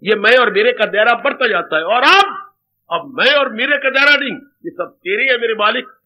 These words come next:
मेरी मूर्खता थी, मैं आपकी वस्तु को अपनी समझ करके अपने लिए एक विशेष प्रकार का जाल बुनता चला गया। ये आप ही के हैं मेरे मालिक, ये हैं ही आप ही के।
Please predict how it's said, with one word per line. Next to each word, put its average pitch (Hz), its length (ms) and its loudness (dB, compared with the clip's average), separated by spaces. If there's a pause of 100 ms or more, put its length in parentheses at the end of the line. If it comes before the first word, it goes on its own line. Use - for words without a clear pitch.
(120)
मेरी 226 280 0
मूर्खता 240 640 -2
थी, 185 340 -10 (200)
मैं 151 100 -2
आपकी 269 500 2
वस्तु 202 340 -4
को 180 140 -6
अपनी 208 360 -2
समझ 190 300 -6
करके 156 480 -4 (340)
अपने 233 280 2
लिए 190 200 -2
एक 190 80 -4
विशेष 226 360 -2
प्रकार 196 460 -2
का 196 180 -2
जाल 220 540 4
बुनता 214 420 -2
चला 196 280 2
गया। 190 400 -8 (1080)
ये 302 80 2
आप 233 300 2
ही 392 60 -2
के 392 140 0
हैं 330 60 2
मेरे 214 180 0
मालिक, 175 300 0 (840)
ये 233 180 0
हैं 269 200 4
ही 392 80 2
आप 294 260 2
ही 269 60 -6
के। 202 240 -8